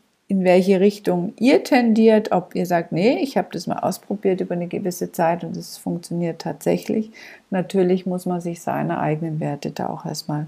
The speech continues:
bewusst werden. Das sind verschiedenste Prozesse, die anlaufen dürfen bei den Menschen, bei euch selber.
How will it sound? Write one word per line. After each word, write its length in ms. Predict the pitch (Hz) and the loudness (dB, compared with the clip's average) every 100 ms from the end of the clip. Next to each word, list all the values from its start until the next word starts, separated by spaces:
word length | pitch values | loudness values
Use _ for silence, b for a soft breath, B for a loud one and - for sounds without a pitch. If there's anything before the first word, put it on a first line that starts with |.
| - | -4
bewusst 520 | - 180 160 156 - | -2 0 -2 -6 -8
werden. 360 | - 80 - 175 b b b b | -8 -8 -10 -18 b b b b
Das 160 | 262 269 | 2 6
sind 180 | 285 269 | 6 6
verschiedenste 600 | 247 254 247 233 - 214 | 2 2 2 0 2 0
Prozesse, 720 | - 196 - 202 226 240 220 | 0 -4 4 4 6 4 4
die 220 | 214 185 | 4 2
anlaufen 1300 | - 226 254 247 - _ _ - 196 196 196 202 190 | 2 4 2 0 -8 _ _ 4 8 8 8 2 6
dürfen 400 | 233 294 269 233 | 8 8 4 4
bei 160 | 196 | 6
den 160 | 190 185 | 6 2
Menschen, 480 | 180 202 220 220 214 | 2 2 0 2 2
bei 180 | 185 | 4
euch 220 | - 175 - | 4 2 2
selber. 480 | 185 190 220 226 | 4 6 6 4